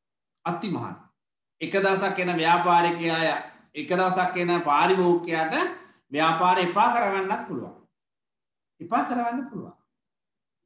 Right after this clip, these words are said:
පැහැදිලිද? ඔබට මතකද දැන් ඔය සමහර දුරකථන ආයතන වල කතා කළාම ඒක රෙකෝඩ් එක යනවා. ඔබට වඩා අ, හොඳ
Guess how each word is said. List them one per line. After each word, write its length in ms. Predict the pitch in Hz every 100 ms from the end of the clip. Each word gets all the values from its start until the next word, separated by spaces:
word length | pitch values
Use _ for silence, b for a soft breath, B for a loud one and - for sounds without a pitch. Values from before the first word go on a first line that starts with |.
| _ -
පැහැදිලිද? 440 | 147 160 190 294 - - _ _ _
ඔබට 220 | 180 254
මතකද 480 | 196 160 202 190 175
දැන් 140 | 190 185
ඔය 120 | 175
සමහර 400 | 160 160 170 185
දුරකථන 480 | 151 151 160 165 170
ආයතන 720 | 165 143 - 143 151 151 165
වල 120 | 170
කතා 300 | 165 147 143
කළාම 380 | 151 156 156 131
ඒක 260 | 156 202 165
රෙකෝඩ් 360 | 143 131 147 147
එක 120 | 143
යනවා. 480 | 139 147 123 117 156 - _ _ _ _ _ _ _ _ _ _ _ _ _ _ _ _
ඔබට 320 | 151 175 180
වඩා 600 | 151 139 156 160 - - - _ _ _ _ _ _ _ _ _ _ _ _ _ _ _ _ 131
අ, 40 | 123 123 123 120 120 120
හොඳ 260 | 151 190